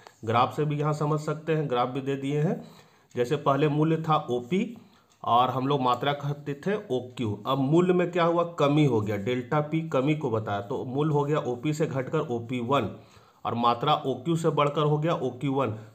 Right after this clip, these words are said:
तो जी, यहाँ देख रहे हैं दूरी, जितना मूल्य में परिवर्तन हो रहा है, उससे ज़्यादा मात्रा में परिवर्तन हो रहा है, तो ये हो गया इकाई से अधिक। तो यही चीज़ यहाँ बोल रहा है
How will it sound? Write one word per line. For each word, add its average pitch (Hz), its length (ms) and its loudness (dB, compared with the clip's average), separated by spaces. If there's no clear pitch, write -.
तो 135 100 -2
जी, 120 220 -2
यहाँ 147 360 0
देख 156 180 2
रहे 170 140 4
हैं 160 140 2
दूरी, 147 380 0
जितना 127 320 0
मूल्य 156 260 4
में 175 160 2
परिवर्तन 165 540 2
हो 170 120 0
रहा 170 120 -2
है, 127 60 -10
उससे 127 360 -4
ज़्यादा 113 480 0
मात्रा 117 420 -2
में 120 200 -4
परिवर्तन 104 500 -8
हो 104 180 -6
रहा 98 120 -8
है, - 80 -14
तो 123 60 -4
ये 117 180 0
हो 123 140 -2
गया 147 420 -2
इकाई 110 380 -2
से 170 340 -4
अधिक। 104 380 -6
तो 117 80 -8
यही 113 200 -2
चीज़ 143 200 -6
यहाँ 139 160 0
बोल 143 180 0
रहा 143 300 2
है 196 120 0